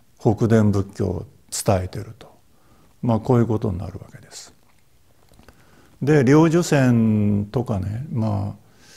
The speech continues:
あ、あの、その他のところで、あの、南伝仏教にないようなお経をね、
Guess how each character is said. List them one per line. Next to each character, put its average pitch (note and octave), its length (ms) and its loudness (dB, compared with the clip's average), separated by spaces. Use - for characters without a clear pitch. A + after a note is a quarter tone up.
あ、 C3+ 80 -12
あ A#2+ 60 -6
の、 A2+ 300 -8
そ - 340 -6
の B2+ 100 2
他 A2+ 240 0
の G#2 140 0
と A2 120 -2
こ A#2+ 160 0
ろ A#2 160 2
で、 G#2+ 520 0
あ A2 160 -8
の、 G#2 720 -10
南 D3 340 2
伝 D#3 160 4
仏 D#3+ 200 0
教 B2 120 2
に G2+ 100 2
な B2+ 200 4
い D#3 60 2
よ G#2+ 140 0
う - 20 -2
な F#2+ 100 -2
お F#2+ 120 -4
経 G2 200 -4
を F#2+ 100 -4
ね、 G#2 240 -6